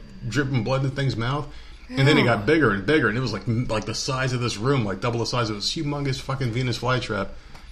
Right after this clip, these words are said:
Speaker 1: Really cool. Those, those,
Speaker 2: Wouldn't
Speaker 1: those
Speaker 2: he
Speaker 1: black chicks
Speaker 2: stop
Speaker 1: from Martin
Speaker 2: feeding
Speaker 1: were
Speaker 2: it?
Speaker 1: in it. Those black chicks from Martin were in it. They were singing Little Shop of Horrors.
Speaker 2: Oh.
Speaker 1: And it was, uh, the fuck, Lewis from Ghostbusters was, was in it, and he was the main character.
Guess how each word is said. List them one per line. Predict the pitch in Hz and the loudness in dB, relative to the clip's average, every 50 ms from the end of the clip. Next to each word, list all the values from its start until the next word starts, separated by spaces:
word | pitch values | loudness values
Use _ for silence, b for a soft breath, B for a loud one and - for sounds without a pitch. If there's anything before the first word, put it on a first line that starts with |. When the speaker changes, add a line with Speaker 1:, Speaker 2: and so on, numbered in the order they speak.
| B B B - - - - - - - - | B B B -16 -16 -18 -18 -16 -14 -6 -2
Speaker 1:
Really | 127 143 220 220 185 131 | 2 6 8 8 8 6
cool. | - - 165 170 147 113 104 95 | 4 2 0 0 0 0 0 0
Those, | 95 107 131 123 101 98 98 | 0 0 2 2 0 -2 -2
those, | 107 113 110 | -2 -2 0
Speaker 2:
Wouldn't | - 220 277 359 | 2 4 6 6
Speaker 1:
those | 453 453 | 6 6
Speaker 2:
he | 339 277 | 6 6
Speaker 1:
black | - 151 151 - | 6 6 6 6
chicks | - - 165 170 320 | 4 4 4 4 4
Speaker 2:
stop | - 123 110 | 2 2 2
Speaker 1:
from | 107 | 4
Martin | 107 120 143 143 - 160 | 4 4 4 6 6 6
Speaker 2:
feeding | 147 147 | 6 6
Speaker 1:
were | 156 | 6
Speaker 2:
it? | 156 | 6
Speaker 1:
in | 160 165 | 4 2
it. | - - - - - | 0 -4 -10 -6 -2
Those | 139 120 | -2 -2
black | 107 - - - 135 135 | -2 -2 0 0 2 2
chicks | - - 156 143 - | 4 4 2 2 2
from | 147 127 | 2 2
Martin | 117 127 139 135 123 139 | 4 4 2 2 2 2
were | 143 | 0
in | 139 139 | 0 2
it. | |
They | 135 131 | 2 0
were | 123 113 | 0 -2
singing | - - 135 139 143 135 117 | -2 -2 -2 0 0 0 0
Little | 123 131 135 | 0 0 0
Shop | 135 - 139 135 135 | 0 -2 -2 -2 0
of | 117 | -2
Horrors. | 110 127 135 135 135 139 131 - - B B B B B B - | -2 0 0 0 0 0 -2 -2 -4 B B B B B B -10
Speaker 2:
Oh. | 180 165 147 127 104 - - | -8 -8 -8 -8 -10 -8 -2
Speaker 1:
And | 123 117 117 113 | 0 2 2 2
it | 117 113 | 2 2
was, | 110 113 101 107 | 2 0 2 2
uh, | 113 104 101 95 92 92 92 B B B B - | 2 2 2 0 -2 -4 -6 B B B B -8
the | - 123 | -8 -8
fuck, | - - - 131 127 - 113 | -8 -4 -2 -2 -2 -2 -2
Lewis | 110 107 113 123 123 131 139 147 147 139 | -4 -6 -4 0 0 2 2 2 2 0
from | - 131 117 | 0 0 0
Ghostbusters | 101 123 127 131 - - 139 139 135 143 135 117 123 | 0 0 -2 -2 0 0 0 2 2 0 -2 -2 0
was, | 123 120 | -2 -2
was | 117 117 127 120 | -2 -2 -2 -2
in | 139 143 143 | 0 -2 -2
it, | 147 143 143 b b b b b b b b b b - | -2 -4 -8 b b b b b b b b b b -4
and | - 113 | 0 0
he | 123 | 2
was | 135 117 | 2 2
the | 123 | 0
main | 123 127 131 117 | 0 0 0 0
character. | - 131 139 143 139 139 151 147 139 | 0 0 0 0 0 0 -2 -2 -2